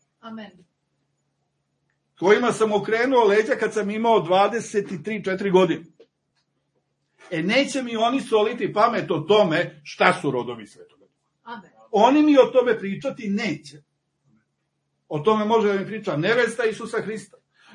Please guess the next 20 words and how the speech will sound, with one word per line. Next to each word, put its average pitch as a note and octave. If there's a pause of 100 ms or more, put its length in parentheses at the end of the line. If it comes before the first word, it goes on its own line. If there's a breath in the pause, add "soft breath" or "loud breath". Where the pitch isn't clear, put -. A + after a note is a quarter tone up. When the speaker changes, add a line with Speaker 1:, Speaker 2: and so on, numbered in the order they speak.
Speaker 2:
O F#3+
tome G#3+
mogu G#3
da G3+
mi F#3
pričaju G3+
vernici F#3
ove D#3+
poruke, A3 (340 soft breath)
ali G3+ (100)
oni A#3
o G3
tome A3
mi F3
pričati G#3+
neće, A#3
zato G3+
što A#2+
njihovo G#3+
mišljenje A#2+